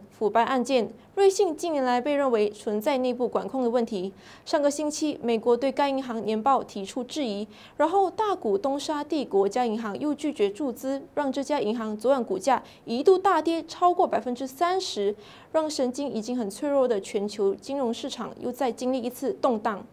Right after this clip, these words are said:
而且比起上个星期暴雷倒闭的矽谷银行，瑞信银行在全球金融市场地位更加重要，被列为全球系统的重要性银行之一。出现什么三长两短，绝对不是全球金融市场想要看到的。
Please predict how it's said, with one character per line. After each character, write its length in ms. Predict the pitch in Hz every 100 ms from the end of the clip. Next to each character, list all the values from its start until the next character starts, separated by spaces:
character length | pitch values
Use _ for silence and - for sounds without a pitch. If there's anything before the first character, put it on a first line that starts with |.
| - - - - -
而 120 | 330
且 220 | 349 330
比 160 | - 269
起 180 | - 233
上 180 | 262 285
个 120 | 269
星 180 | 294 285
期 240 | 302 285
暴 280 | 294 381 302
雷 140 | 220
倒 200 | 233 208
闭 180 | - 247
的 140 | 214
矽 240 | 220 - 311
谷 120 | 208
银 160 | 185 220
行， 240 | 196 190 - - -
瑞 120 | 381 370
信 180 | 370
银 160 | 247 254
行 200 | 233 226
在 160 | 311 247
全 200 | - 214
球 140 | 220
金 160 | 214 294
融 160 | 262
市 140 | - 196
场 200 | 226 196
地 140 | 254
位 140 | 254
更 240 | 247 339 285
加 180 | 302 294
重 160 | 302
要， 240 | 285 220 - - -
被 140 | 381
列 180 | 370 370
为 180 | 254 247
全 300 | - 240 214
球 220 | 214 208
系 200 | 208 311
统 200 | 302 208
的 120 | 185
重 160 | 180 277
要 220 | 269 220 -
性 280 | - 269 220 -
银 220 | 220 214
行 180 | 240 220
之 140 | 220
一。 200 | 240 254 262 - - -
出 140 | -
现 220 | 427 508
什 160 | - 254
么 160 | 226
三 260 | 233 349 359
长 220 | 359 269
两 180 | 240 226
短， 180 | 240 233 -
绝 140 | 214
对 100 | 226
不 140 | 226
是 240 | 247 262 202
全 240 | - 202
球 140 | 208 208
金 180 | 233
融 100 | 262
市 160 | 247 294
场 240 | 254 - - - -
想 200 | - 202
要 100 | 202
看 180 | 294 320
到 200 | 294 214
的。 180 | -